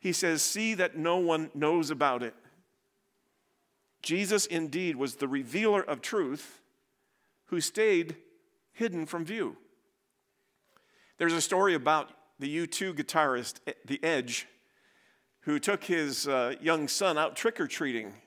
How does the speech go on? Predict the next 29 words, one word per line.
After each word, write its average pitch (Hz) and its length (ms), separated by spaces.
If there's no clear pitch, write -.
one, 123 500
one 127 280
day 135 280
in, 131 360
uh, 123 140
uh, 135 60
one 127 240
Halloween 139 600
in 127 300
Los 139 260
Angeles. 127 520
This - 200
was 135 120
probably 123 400
a, 117 80
more 131 160
than 117 140
a 110 60
decade 127 400
ago. 110 340
And 156 80
The 160 100
Edge 202 280
and 165 160
his 147 140
son 156 600
both 208 320
dressed 156 340
up 117 240